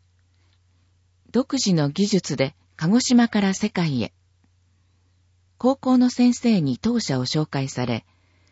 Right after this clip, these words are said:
鹿児島から国内有数の真空技術で作った商品を世界中へ届けていることに魅力を感じて入社を決定しました。先輩からは、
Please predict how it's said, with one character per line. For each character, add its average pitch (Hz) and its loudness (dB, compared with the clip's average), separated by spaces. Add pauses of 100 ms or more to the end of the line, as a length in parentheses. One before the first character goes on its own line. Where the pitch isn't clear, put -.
(200)
鹿 190 0
児 220 2
島 214 2
か 190 -4
ら 185 -2 (240)
国 269 -4
内 160 2
有 202 2
数 220 -2
の 202 -2
真 247 2
空 233 -2
技 226 -2
術 220 -2
で 143 -4
作 - -6
っ 220 0
た 147 -6
商 185 -2
品 139 -2
を 120 -2 (240)
世 - -6
界 233 -2
中 220 0
へ 208 0
届 202 -4
け - -20
て 160 -4
い 156 -2
る 170 -4
こ 160 -6
と 160 -2
に 143 -2 (240)
魅 156 0
力 180 0
を 165 0
感 151 -4
じ 147 -8
て 123 -6 (360)
入 196 4
社 202 -2
を 190 -4
決 170 -6
定 160 -2
し - -6
ま 143 -2
し - -12
た。 107 -8 (1300)
先 233 2
輩 214 -2
か 196 -2
ら 185 0
は、 147 -4